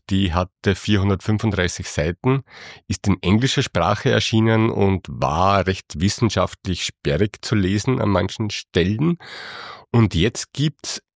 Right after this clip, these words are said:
eben ein deutschsprachiges Sachbuch, geschrieben nicht nur für Personen, die in Polybeziehungen sind,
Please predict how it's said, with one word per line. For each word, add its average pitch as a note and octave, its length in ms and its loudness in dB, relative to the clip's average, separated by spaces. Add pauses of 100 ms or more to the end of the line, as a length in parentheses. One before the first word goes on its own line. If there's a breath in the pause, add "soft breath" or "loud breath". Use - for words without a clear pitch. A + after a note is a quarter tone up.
eben G2+ 220 2
ein F#2 200 0
deutschsprachiges G2 1200 -2
Sachbuch, - 800 -6 (400 soft breath)
geschrieben A2 500 2
nicht A#2+ 240 0
nur B2+ 160 2
für A#2 140 -2
Personen, G#2 640 0
die G#2 120 0
in F#2 160 -2
Polybeziehungen G2 920 0
sind, F3+ 520 -2